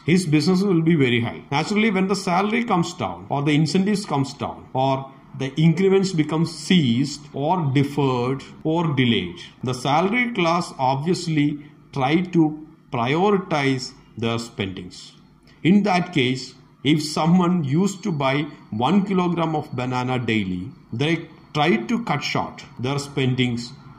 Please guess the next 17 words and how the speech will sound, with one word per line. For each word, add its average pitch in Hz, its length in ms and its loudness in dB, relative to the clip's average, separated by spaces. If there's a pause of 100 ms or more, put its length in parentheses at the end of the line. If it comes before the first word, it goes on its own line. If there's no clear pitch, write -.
(100)
on 117 440 0
less 175 440 -2 (180)
essential 127 680 -2 (220)
things. - 460 -8 (420)
So - 140 -4
the 175 120 2
people 214 560 2
relying 208 600 2
on 165 520 -2
that 156 340 0
business 101 680 -2 (220)
will 120 160 2
suffer. - 340 -8 (220)
So 135 120 0
government 156 500 2
spending 196 640 0 (100)
decreases. 139 800 0